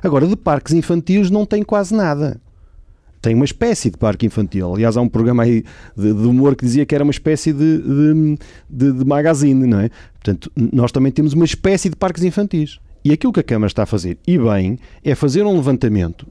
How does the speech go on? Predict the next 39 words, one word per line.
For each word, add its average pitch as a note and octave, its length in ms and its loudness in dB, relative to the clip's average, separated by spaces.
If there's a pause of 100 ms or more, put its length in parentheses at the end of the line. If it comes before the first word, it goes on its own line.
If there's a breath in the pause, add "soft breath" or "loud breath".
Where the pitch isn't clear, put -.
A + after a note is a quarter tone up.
segundo G2+ 360 -2
disse G#2 200 -2
a, G2 300 -2
a - 20 -2
vereadora G#2+ 480 0
responsável, F#2+ 560 -4
Olga G2 240 -2
Pereira, F#2+ 400 -2 (280 loud breath)
esse G2+ 200 -2
levantamento, A#2 640 0
esse G#2 160 -4
mapeamento C#3+ 680 0
dos - 140 -2
parques G#2 380 -4
demorará G#2+ 380 0
cerca G2 280 -4
de F#2 80 -4
meio G2+ 280 -2
ano, E2 320 -8 (480 loud breath)
para C3 180 4
se - 160 -2
perceber F3 480 0
o E3+ 100 -4
que - 120 -2
é - 20 2
que - 100 -8
são A2 140 0
parques A#2+ 320 -2
infantis E3 460 0
e F3+ 40 0
o F3+ 40 0
que - 80 -4
é F#3+ 40 0
que - 80 -12
são G3+ 120 0
espécies G3 540 -2
de - 60 -12
parques G3+ 280 -4
infantis. F#3 540 -2